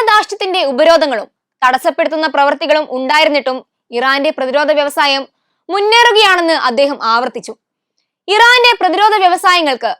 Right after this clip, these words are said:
അതിന്റെ കഴിവുകളെയും അറിവുകളെയും ആശ്രയിച്ച്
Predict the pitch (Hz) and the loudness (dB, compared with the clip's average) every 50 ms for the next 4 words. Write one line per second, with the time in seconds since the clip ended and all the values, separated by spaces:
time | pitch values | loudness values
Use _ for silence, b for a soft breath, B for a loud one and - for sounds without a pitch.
0 | _ - 226 226 277 277 302 285 294 277 277 285 277 311 320 320 311 302 277 277 | _ -8 -6 -6 -4 -4 -4 -2 -2 -2 -2 0 0 0 2 2 2 2 0 -2
1 | 277 254 _ _ _ _ _ _ _ - - 370 381 427 427 440 415 466 453 453 | -4 -6 _ _ _ _ _ _ _ -2 2 2 2 4 2 2 2 4 4 4
2 | 440 427 381 359 349 349 - 381 370 320 - - 262 | 2 4 4 4 2 2 0 -2 -4 -4 -4 -4 -6